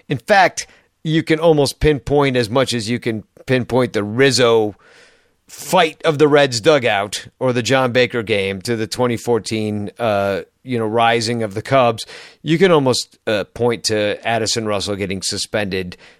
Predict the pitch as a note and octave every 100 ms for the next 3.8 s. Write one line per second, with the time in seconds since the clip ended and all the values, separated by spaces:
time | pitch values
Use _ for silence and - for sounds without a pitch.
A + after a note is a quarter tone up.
0 | _ B2+ A#2+ A#2 G#2+ A2 F2+ G2 F#2+ F#2
1 | F2+ - - - A2 G2+ F#2+ F2 F2+ F2
2 | F2 E2 D#2 D#2 _ _ _ - C3 G#2+
3 | F#2+ E2+ D#2+ D#2+ D2+ - -